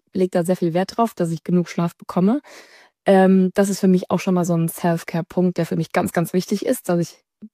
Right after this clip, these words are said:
ja einfach genug Schlaf hab, damit ich am nächsten Tag fit bin. Und ich finde auch ein ganz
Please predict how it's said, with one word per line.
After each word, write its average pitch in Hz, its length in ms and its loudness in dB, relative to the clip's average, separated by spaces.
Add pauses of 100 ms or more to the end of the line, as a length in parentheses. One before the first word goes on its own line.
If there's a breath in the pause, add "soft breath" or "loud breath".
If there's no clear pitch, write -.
ja 175 140 0
einfach 175 320 -4
genug 175 220 -4
Schlaf 190 320 -2
hab, 190 160 -4
damit 170 260 -2
ich - 260 -8 (120)
am 180 140 2
nächsten 180 280 0
Tag 175 200 -6
fit - 260 -6
bin. 247 240 0 (680 soft breath)
Und 202 560 4 (340)
ich - 140 -4
finde 220 300 4
auch 185 160 -6
ein 185 140 0
ganz 196 320 2